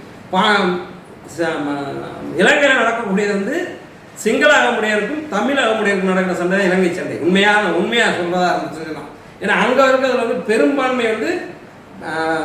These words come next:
பெண் வந்து சிங்கள பெண்ணா இருக்கும், ஆண் வந்து இங்கிருந்து சோழ மண்டலத்துல இருந்து பாண்டிய மண்டலத்துல இருந்து போனா அகமுடையர்களா இருப்பாங்க. இந்த மாதிரி ஒரு ஒரு காலகட்டத்திலையும் வந்து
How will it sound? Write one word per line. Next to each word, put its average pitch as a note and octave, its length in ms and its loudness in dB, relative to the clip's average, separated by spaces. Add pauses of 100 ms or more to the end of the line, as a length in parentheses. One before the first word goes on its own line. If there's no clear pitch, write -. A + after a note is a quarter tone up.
(140)
பெண் C#4 240 4
வந்து B3 500 4
சிங்கள A#3 300 0
பெண்ணா G3 300 0
இருக்கும், D#3 280 -4 (180)
ஆண் A#3 240 0
வந்து B3 220 0
இங்கிருந்து A#3 440 -2
சோழ A#3 200 0
மண்டலத்துல G3 480 2
இருந்து F3+ 340 0 (320)
பாண்டிய A#3 340 0
மண்டலத்துல F#3+ 320 0
இருந்து G3 180 -2
போனா F3+ 340 0
அகமுடையர்களா E3 460 2
இருப்பாங்க. B2+ 320 -6 (420)
இந்த F#3+ 160 2
மாதிரி D3+ 440 -2 (380)
ஒரு G3 220 2
ஒரு B3 180 2
காலகட்டத்திலையும் F#3 720 0
வந்து F3 420 -4